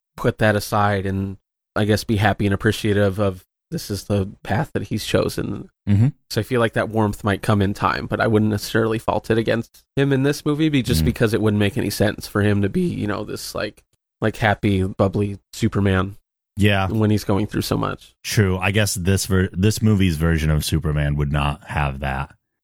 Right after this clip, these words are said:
Speaker 2: which is, uh, that is the result of a different character that we'll get into, who's my biggest problem with the movie. It's not,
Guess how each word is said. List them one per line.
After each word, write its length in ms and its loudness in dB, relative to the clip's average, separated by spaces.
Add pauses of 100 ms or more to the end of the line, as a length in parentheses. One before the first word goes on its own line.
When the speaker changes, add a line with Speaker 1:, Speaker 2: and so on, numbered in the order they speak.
(140)
Speaker 2:
which 240 0
is, 460 -2 (420)
uh, 320 2
that 200 2
is 240 2
the 240 4
result 400 2
of 120 2
a 60 2
different 540 0
character 400 -2
that 200 -2
we'll 120 -2
get 200 -2
into, 400 -2
who's 260 -2
my 100 0
biggest 380 0
problem 360 -2
with 120 -2
the 60 -4
movie. 320 -2 (100)
It's 180 0
not, 300 2